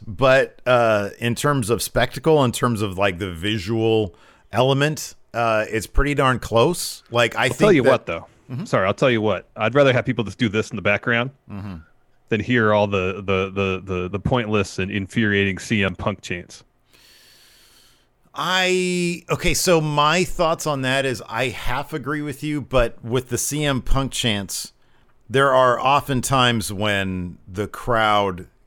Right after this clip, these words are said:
Speaker 1: gives you, y-, with that stuff, I take, I'm fine taking the bad with the good because I'd rather, uh, be there for moments like, uh, the dog collar match,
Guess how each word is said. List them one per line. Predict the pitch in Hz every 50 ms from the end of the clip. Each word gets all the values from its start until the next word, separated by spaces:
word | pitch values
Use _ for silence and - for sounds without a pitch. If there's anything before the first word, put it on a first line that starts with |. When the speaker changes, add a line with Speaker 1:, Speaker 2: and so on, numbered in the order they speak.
| - 107
Speaker 1:
gives | 92 113 120 110 95 85 101
you, | 104 101 98 98 - _ - - _ _ - _ - -
y-, | 139 151 - - - 156 156 156
with | - 143 143 135
that | - 156 160 156 -
stuff, | - 160 143 - -
I | 123 139
take, | - - - 156 139 - - - - - - - -
I'm | - 170 180
fine | - - 180 170 160 160
taking | 151 - 151 143 139 151
the | 123 113
bad | 87 - 104 101 110 98
with | 104 -
the | 110
good | 87 76 101 101 101 107 123 131 127 - _ _ _ _ _ _ -
because | 117 123 - - 139 131 127 113 95 -
I'd | - 110 117 120
rather, | 110 107 110 113 117 127 135 147 135 110 120 110 101 98 98 98 92 82 _ _ _ _ _ _ _ _ _ -
uh, | 117 117 113 110 107 104 101 98 98 95
be | 85 107 - - 131 131
there | 117 104 117 110 104 104 104
for | - - - - 127 117 110 110 107 104 101 92 85 - - - _ _ _
moments | - 101 107 117 120 117 117 113 104 - - 113
like, | 104 104 104 101 101 92 - - - - _ -
uh, | 104 107 101 98 98 95
the | 90 95
dog | 92 80 - 107 104 110 104 90
collar | - 117 110 107 104 101
match, | 101 101 98 98 98 - -